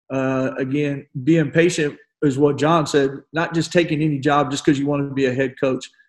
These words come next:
And there's nothing wrong with being an assistant coach at a successful program. So be looking around at that. One of the advices that I learned from, uh, a-, an elderly coach, he was experienced, and he was my assistant at Hondo. Uh, he said, uh,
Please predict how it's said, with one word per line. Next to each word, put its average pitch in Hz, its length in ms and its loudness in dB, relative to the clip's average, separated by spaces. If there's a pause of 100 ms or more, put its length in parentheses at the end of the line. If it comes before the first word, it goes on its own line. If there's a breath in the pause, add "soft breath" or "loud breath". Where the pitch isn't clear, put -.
(140)
And 147 140 4
there's 151 180 4
nothing 160 300 0
wrong 160 260 2
with 139 160 -2
being 151 400 0 (120)
an 135 140 -6
assistant 160 500 -4
coach 143 300 2
at 123 100 -2
a 123 60 -4
successful 135 580 -4
program. 127 540 -6 (320)
So 143 500 2
be 160 120 6
looking 190 280 4
around 170 280 2
at 165 120 0
that. 147 320 0 (840 soft breath)
One 185 140 8
of 202 80 10
the 185 100 8
advices 170 520 6
that 151 120 4
I 180 220 4
learned 170 420 2
from, 147 300 -2
uh, 135 460 -2 (280)
a-, 127 240 -6 (160)
an 127 220 -8
elderly 165 480 4
coach, 170 420 4
he 147 80 2
was 135 220 -4
experienced, 165 600 -4
and 143 80 -4
he 160 80 2
was 143 140 0
my 151 180 0
assistant 147 720 -2
at 143 120 -2
Hondo. 139 520 -2 (460)
Uh, 127 280 -2
he 139 120 0
said, 147 440 4
uh, 131 280 0